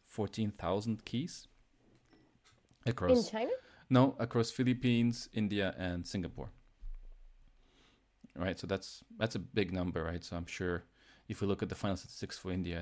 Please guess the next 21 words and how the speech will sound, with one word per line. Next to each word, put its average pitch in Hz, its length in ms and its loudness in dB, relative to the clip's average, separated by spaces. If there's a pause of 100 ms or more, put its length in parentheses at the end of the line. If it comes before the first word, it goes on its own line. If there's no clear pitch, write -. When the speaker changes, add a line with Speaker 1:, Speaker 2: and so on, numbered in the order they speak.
Speaker 1:
it, 87 240 -12
it 87 120 -12
has 82 240 -8
changed - 320 -6
quite 90 180 0
a 85 60 0
bit. - 260 -4 (340)
<laughs> - 120 -10
But - 240 0 (540)
Speaker 2:
Sure. 214 320 -8
Speaker 1:
it's, 104 400 -2
uh, 98 340 2
not 117 220 2
as, 104 220 6
uh, 98 120 4 (360)
<laughs> 143 320 2
net 131 340 4
negative 127 640 6
<laughs> 127 240 0
as - 140 0
the, 110 160 -2